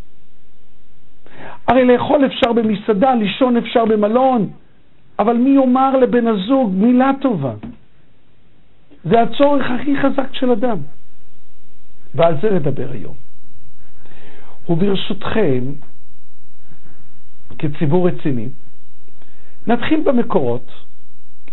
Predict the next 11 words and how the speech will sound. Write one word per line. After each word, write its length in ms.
אחר 280
מכן 320
נראה 180
את 120
התועלת 560
שיש 420
במחמאות 540
ההדדיות, 680
ולאחר 500
מכן 360
נראה 340